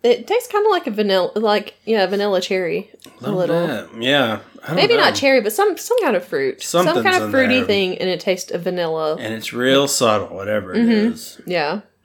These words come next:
Speaker 2: I don't know. So what are we gonna rate it? Let's start with the, I, I mean, they, they taste very similar. I think we could probably just give them one rating 'cause they both taste the same.
Speaker 1: Someone says it tastes like cheer wine.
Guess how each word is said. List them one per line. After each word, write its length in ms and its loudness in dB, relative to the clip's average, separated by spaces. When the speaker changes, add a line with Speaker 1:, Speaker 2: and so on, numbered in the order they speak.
Speaker 2:
I 120 -10
don't 120 -8
know. 260 -12
So 220 2
what 100 6
are 40 4
we 100 4
gonna 200 4
rate 280 4
it? 280 -8
Let's 140 -10
start 320 2
with 300 -8
the, 360 -2
I, 140 -4
I 180 0
mean, 160 4
they, 180 2
they 140 2
taste 280 0
very 220 0
similar. 240 -4
I 60 2
think 160 -2
we 80 0
could 120 -6
probably 260 -2
just 200 -8
give 140 -6
them 180 -6
one 160 -4
rating 320 -4
'cause 440 -6
they 100 4
both 260 0
taste 520 -10
the 160 0
same. 420 -4
Speaker 1:
Someone 260 2
says 180 2
it 80 0
tastes 200 -2
like 100 -4
cheer 260 2
wine. 380 -4